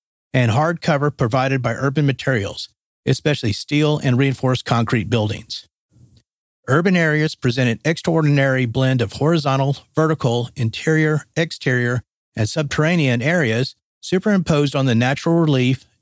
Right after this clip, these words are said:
drainage, and vegetation. The actual size and scope of the urban area of operations is many times that of a similarly sized portion of undeveloped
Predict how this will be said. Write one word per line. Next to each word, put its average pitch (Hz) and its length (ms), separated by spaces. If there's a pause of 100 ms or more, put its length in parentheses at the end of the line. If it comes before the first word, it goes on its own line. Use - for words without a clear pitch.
(120)
drainage, 135 400
and 135 140
vegetation. 127 760 (480)
The 131 120
actual 127 320
size 131 420
and 113 100
scope 196 380
of 117 80
the 139 220
urban 180 300
area 131 260
of 110 80
operations 117 840
is - 180
many 175 220
times 143 420
that 127 200
of 120 100
a 127 60
similarly 160 480
sized 120 600
portion 139 360
of 107 80
undeveloped 135 640